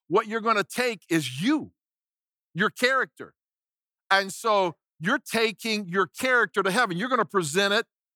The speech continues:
before God forever, how long that you've lived here, sixty years, seventy years, eighty years,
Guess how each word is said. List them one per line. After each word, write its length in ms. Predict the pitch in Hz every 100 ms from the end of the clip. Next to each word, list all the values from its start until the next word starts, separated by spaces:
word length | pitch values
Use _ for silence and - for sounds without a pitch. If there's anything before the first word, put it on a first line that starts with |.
| -
before 340 | 185 214 214
God 400 | 190 240 208 113 - _ _ _ -
forever, 360 | 185 196 202 185
how 180 | 220 220
long 240 | 220 208
that 160 | 202 208
you've 160 | 202
lived 300 | 214 233 175
here, 160 | 175 127
sixty 420 | - 220 - 220
years, 320 | 202 208 196
seventy 400 | - 214 208 208
years, 300 | 208 208 196
eighty 240 | 208 208 208
years, 280 | 202 196